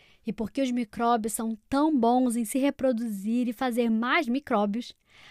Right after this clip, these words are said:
algumas das coisas que eles fazem são muito, muito grandes. Eles podem corroer montanhas e criar falésias.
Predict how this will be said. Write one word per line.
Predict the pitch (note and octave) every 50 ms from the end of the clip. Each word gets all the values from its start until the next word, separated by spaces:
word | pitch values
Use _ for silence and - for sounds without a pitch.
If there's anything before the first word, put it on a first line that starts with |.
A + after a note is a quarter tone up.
| - _ -
algumas | A3 A3+ G#3+ A3+ C4 C4+ C#4 C4
das | A#3 B3 B3 -
coisas | - - C#4 C4 C4 B3+ B3+ A#3+
que | - -
eles | B3+ B3 A#3+ -
fazem | - - A#3+ A#3 A#3+ B3 A3 A3 A3+
são | G#3 - C4 B3+ B3
muito, | A3+ A3 G#3+ G#3 G#3+ A3 G#3 F#3+ D#3+ - - - _ _ _ _ _ _ _ _ _
muito | - B3+ C4 D4 C#4+ C#4 A#3 G#3 - G3+
grandes. | E3+ F3+ F3 D#3+ C#3 C#3 C#3 C#3+ - - - - - _ _ _ _ _ _ _ _ _ _ _ -
Eles | A3 A3 G#3+
podem | - - A3+ A3+ A3+ A3
corroer | G#3 - A3+ G3 A#3+ A#3 A3+ A#3 A3+
montanhas | A3+ A#3 A#3+ A#3+ A#3 - _ _ - G#3 G#3 A3+ A#3+ A#3+ A3 G#3 G3+ G3 F#3
e | G#3+
criar | - - C4+ C4 B3+ C4
falésias. | - - D4 C4 B3 A#3 A3+ A3+ A#3+ B3 A#3 G#3+ F#3 F#3 F3+ E3+ E3 - - -